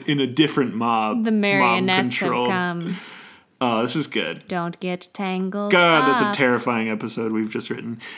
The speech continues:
Speaker 1: Uh,
Speaker 2: It's not even
Speaker 1: interns.
Speaker 2: Spooktober.
Speaker 1: Interns, get on it.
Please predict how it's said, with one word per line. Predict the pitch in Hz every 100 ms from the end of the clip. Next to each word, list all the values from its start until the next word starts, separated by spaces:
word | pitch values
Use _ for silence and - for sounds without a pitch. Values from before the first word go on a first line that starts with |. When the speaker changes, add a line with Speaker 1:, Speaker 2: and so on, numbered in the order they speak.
| - - _ 147
Speaker 1:
Uh, | 147 139 139 139 139
Speaker 2:
It's | 135
not | 269 294 - -
even | 196 180 185 208
Speaker 1:
interns. | 165 165 - - - 170 -
Speaker 2:
Spooktober. | 339 370 403 294 208 175 214 214 - _ _ _ _ _ _
Speaker 1:
Interns, | 170 147 104 101
get | - 151
on | - -
it. | - - - - - - 156